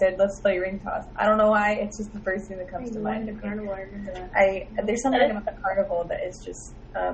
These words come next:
Speaker 1: it alludes to mystery, and I think that's, uh, really fun, you know?
Speaker 2: It's only the end of the year.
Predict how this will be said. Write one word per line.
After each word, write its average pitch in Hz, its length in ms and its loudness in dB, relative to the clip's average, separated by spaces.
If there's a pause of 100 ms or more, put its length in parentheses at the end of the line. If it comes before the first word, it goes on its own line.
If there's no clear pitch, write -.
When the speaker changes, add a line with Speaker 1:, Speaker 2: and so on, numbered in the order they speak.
Speaker 1:
it 196 140 0
alludes 202 460 -2
to 196 120 -6
mystery, 180 640 -6
and 160 100 -10
I - 160 -10
think 71 140 -16 (100)
that's, - 340 -8 (300)
uh, 95 280 -2 (300)
really 190 220 2
fun, - 340 0 (280)
you 202 140 -2
know? 202 220 2 (680)
Speaker 2:
It's - 100 -4
only 220 160 4
the 196 80 4
end 220 120 4
of 208 60 -4
the 202 80 0
year. 285 300 4